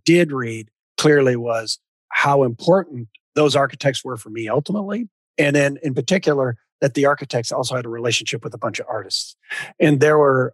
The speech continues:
uh, there was an art, artist culture in, uh, my hometown where I grew up that was really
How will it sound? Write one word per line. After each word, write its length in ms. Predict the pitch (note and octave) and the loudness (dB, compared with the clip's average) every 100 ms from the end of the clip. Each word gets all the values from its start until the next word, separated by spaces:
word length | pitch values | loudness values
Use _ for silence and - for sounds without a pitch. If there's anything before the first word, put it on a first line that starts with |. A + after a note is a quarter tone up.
| - | 0
uh, 120 | C#3+ | 2
there 140 | D3 | 4
was 160 | E3 C#3+ | 4 4
an 120 | C3 - | 0 -2
art, 300 | D3 D#3+ D3+ - | -2 0 -2 0
artist 580 | D3+ E3 E3 C#3 - - _ _ - | 2 4 4 2 -2 -8 _ _ -2
culture 480 | D#3+ D3+ - G3+ - _ _ | 0 2 2 0 -2 _ _
in, 380 | C3 B2 B2 A#2+ | 2 2 0 -2
uh, 220 | A#2+ A#2+ - _ | -4 -4 -12 _
my 120 | B2+ | -2
hometown 500 | A#2+ C3+ A#2+ C#3 D#3 E3 _ _ | 0 0 0 0 0 -2 _ _
where 160 | C3+ | 0
I 20 | A2+ | 0
grew 260 | B2+ B2 | 0 0
up 120 | C#3 E3 _ _ | 0 0 _ _
that 260 | C#3+ C3+ B2 | 2 2 0
was 420 | A#2+ A#2 A2 - - - | -2 -4 -4 -8 -10 -2
really 600 | D3 D3+ C#3 A2 G2+ G2+ | 4 6 6 4 -2 -8